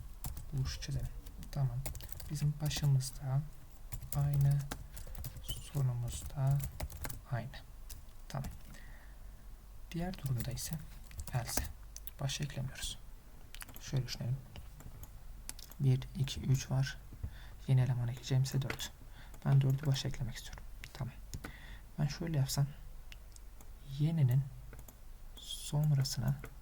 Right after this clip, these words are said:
bu birim heat ya. Bu heat'i versem.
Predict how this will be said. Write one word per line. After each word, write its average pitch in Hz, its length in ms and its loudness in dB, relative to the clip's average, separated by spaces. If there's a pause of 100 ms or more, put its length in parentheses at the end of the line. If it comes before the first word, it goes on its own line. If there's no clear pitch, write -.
(1400)
bu 135 140 4
birim 131 220 10
heat 151 340 2
ya. - 120 -2 (720)
Bu 139 100 4
heat'i 139 400 6
versem. 110 320 4